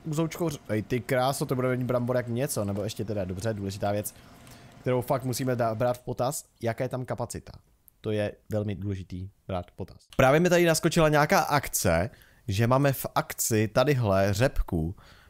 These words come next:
což, ale počkat, jak se na to tak dívám, tak co to je jako za akci? Vždyť to stojí,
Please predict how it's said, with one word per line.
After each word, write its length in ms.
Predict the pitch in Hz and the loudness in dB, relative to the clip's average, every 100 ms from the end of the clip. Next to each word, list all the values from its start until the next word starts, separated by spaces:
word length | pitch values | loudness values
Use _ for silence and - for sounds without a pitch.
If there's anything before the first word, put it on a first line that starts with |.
| _ | _
což, 720 | 117 113 - - - - - - | -4 -4 -6 -8 -8 -10 -14 -6
ale 160 | 92 98 | -2 -2
počkat, 400 | - 98 - 90 | -2 -6 -4 -4
jak 120 | 90 | -2
se 100 | - | -2
na 80 | 98 | -2
to 120 | 110 | -2
tak 200 | 104 101 | -2 -2
dívám, 640 | 95 98 92 85 85 87 113 _ _ _ _ _ - | -2 -2 0 0 -2 -6 -12 _ _ _ _ _ -6
tak 180 | 95 | -4
co 160 | - 98 | -4 -4
to 140 | - | 0
je 80 | 90 | 2
jako 220 | 85 - | 2 0
za 120 | 87 - | -4 -4
akci? 580 | - - - 95 87 - _ _ _ _ _ _ _ _ - | -6 -10 -4 -2 -2 -6 _ _ _ _ _ _ _ _ -12
Vždyť 140 | - | -6
to 120 | - | -4
stojí, 540 | 98 - 98 85 73 | -4 -2 0 0 -2